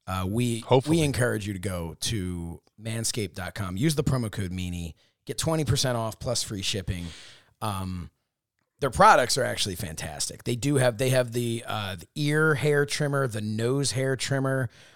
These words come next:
Speaker 1: uh, and I'm sure by the
Speaker 2: I,
Speaker 1: time
Speaker 2: I
Speaker 1: I get to Meanie's age, I also will be utilizing that. But right now, I'm not. Um,
Speaker 2: I was gonna say, I'm, I'm getting to that age where I, I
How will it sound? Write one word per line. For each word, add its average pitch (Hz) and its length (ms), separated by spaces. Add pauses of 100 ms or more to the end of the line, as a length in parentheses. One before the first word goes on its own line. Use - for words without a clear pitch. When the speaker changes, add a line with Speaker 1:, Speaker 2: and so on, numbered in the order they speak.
(120)
Speaker 1:
uh, 110 520
and 123 120
I'm 131 100
sure 226 280
by 139 160
the 139 60
Speaker 2:
I, 143 40
Speaker 1:
time 143 160
Speaker 2:
I 147 40
Speaker 1:
I 147 40
get 147 140
to 147 80
Meanie's 143 320
age, 120 320 (100)
I 123 220
also 120 340
will 120 160
be 113 460 (120)
utilizing 123 600
that. 123 240
But 98 240
right 120 220
now, 113 520 (440)
I'm 104 180
not. 107 360 (120)
Um, 123 640 (1700)
Speaker 2:
I 143 40
was 143 80
gonna 147 180
say, 139 300
I'm, 120 240
I'm 117 320
getting 117 260
to - 120
that 95 200
age 95 300
where 95 140
I, 90 60
I 92 300